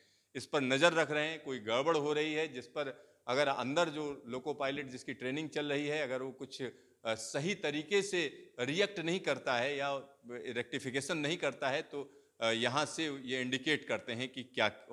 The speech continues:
हो रहा है, किस तरीके से उसको रेक्टिफाई किया जाए। सर, एक और चीज़ मैं जानना चाह रहा था, यहाँ पर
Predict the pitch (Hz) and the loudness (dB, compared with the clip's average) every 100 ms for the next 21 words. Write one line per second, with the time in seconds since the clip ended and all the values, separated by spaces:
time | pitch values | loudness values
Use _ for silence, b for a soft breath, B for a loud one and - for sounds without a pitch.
0 | 95 113 98 90 87 90 135 135 120 123 | -4 0 2 2 0 -2 -8 -2 -4 -2
1 | 131 127 110 - 160 120 - 101 101 90 | -6 -6 -12 -10 -8 -8 -8 -2 0 0
2 | 98 90 92 B B 247 226 175 220 214 | -2 -2 -2 B B 8 8 8 4 0
3 | 214 190 170 143 156 156 139 123 135 160 | -2 -2 2 2 2 2 2 4 2 2
4 | 147 123 147 - 156 147 131 | 0 0 -2 4 4 6 2